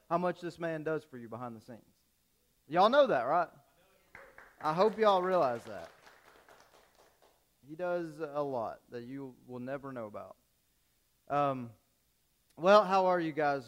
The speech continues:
doing this morning? Good, good. Um, well, I wanna, uh, thank each of you who, who played any kind of part in the, our, uh, back-to-school outreach with, with, uh, Crosspoint,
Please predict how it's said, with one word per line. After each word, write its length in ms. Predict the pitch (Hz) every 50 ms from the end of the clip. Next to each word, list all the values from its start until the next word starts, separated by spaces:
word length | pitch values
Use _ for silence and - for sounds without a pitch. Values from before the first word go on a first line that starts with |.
| 123
doing 300 | 131 135 123 117 110 107
this 160 | 107 107 -
morning? 240 | 117 113 107 104 101 101 _ _ _ _ _ _ _ _ _ _ _ _ _ _ _ _ _ _ _ _ _ _ _ _ _ _ _ _ _ _ _ _ _ _ _ _ _ -
Good, 240 | 113 113 107 101 95 98 _ _ _ _ _ _ _ _ _ _
good. 200 | 117 113 104 98 92 95 _ _ _ _ _ _ _ _ _ _ _ _ _ _ _ _ -
Um, 440 | 123 127 127 127 120 117 113 107 104 _ _ _
well, 220 | - 139 151 151 -
I 40 | 156
wanna, 280 | 160 160 151 139 127 - _ _ _ _ _ -
uh, 240 | - 123 120 120 120 120 _ _ _ _ _ _ _ _ _ _ _ _ _ _ _ _ _ _ _ _ _ _ _ _ _ -
thank 240 | 160 156 151 139 - _ _ -
each 280 | 147 147 143 - - 147
of 200 | 139 135 127 117
you 140 | 127 127 120
who, 260 | 131 127 123 120 120 123
who 120 | 131 135 120
played 420 | - 143 143 143 143 143 139 139 143
any 240 | 156 170 180 175
kind 220 | 151 156 135 123 117
of 100 | 113 -
part 340 | 127 131 127 127 123 123 123
in 160 | 120 120 120
the, 140 | 120 117 113
our, 320 | - 127 127 123 117 110 _ _ _ _ _ _ _ _ - -
uh, 120 | 123 123
back-to-school 640 | 117 147 147 143 143 139 127 - - - 160 151
outreach 540 | 147 143 139 135 143 143 139 139 135 - -
with, 160 | 120 127 120 113 _ _ _ _ _ _
with, 200 | - 123 117 113 - 123
uh, 200 | 117 113 107 107 _
Crosspoint, 680 | - 156 151 156 151 - - 160 147 143 143 135 135